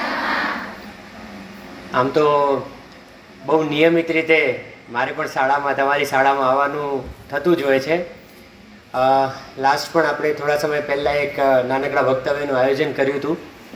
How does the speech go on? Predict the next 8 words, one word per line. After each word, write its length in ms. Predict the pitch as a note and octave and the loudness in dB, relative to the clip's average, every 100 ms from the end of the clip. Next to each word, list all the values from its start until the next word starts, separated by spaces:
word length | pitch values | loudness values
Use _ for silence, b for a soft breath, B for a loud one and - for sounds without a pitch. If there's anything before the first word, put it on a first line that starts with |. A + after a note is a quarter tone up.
| - | -4
ત્યારે 220 | C#3 C3 D3 | 2 2 2
પણ 280 | D#3 D3 | 0 0
કદાચ 280 | C3 C#3+ C#3+ - - - | 0 2 2 0 -10 -6
આપણે 220 | C3 D3+ | -4 -2
બધા 240 | D3+ D3+ E3 | 0 4 4
જ 100 | D3 | 4
મળ્યા 260 | C3+ D3 | -2 0
હતા 240 | D3 C#3 | 0 0